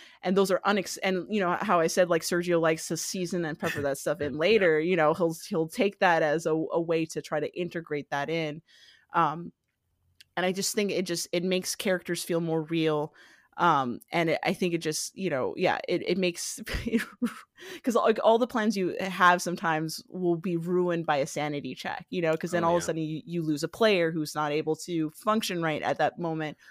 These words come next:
Speaker 1: or, you know, you're affecting your, your bonds, and it's just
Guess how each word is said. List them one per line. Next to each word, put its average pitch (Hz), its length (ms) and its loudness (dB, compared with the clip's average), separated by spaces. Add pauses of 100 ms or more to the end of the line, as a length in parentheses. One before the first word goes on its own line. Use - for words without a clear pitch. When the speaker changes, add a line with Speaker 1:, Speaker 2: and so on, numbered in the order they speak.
(300)
Speaker 1:
or, 170 600 4
you 185 100 -4
know, 160 180 2
you're 151 200 -4
affecting 160 480 -4
your, 160 280 -6
your 180 160 -4
bonds, 175 400 2
and 160 160 -4
it's 147 240 -6
just - 140 -8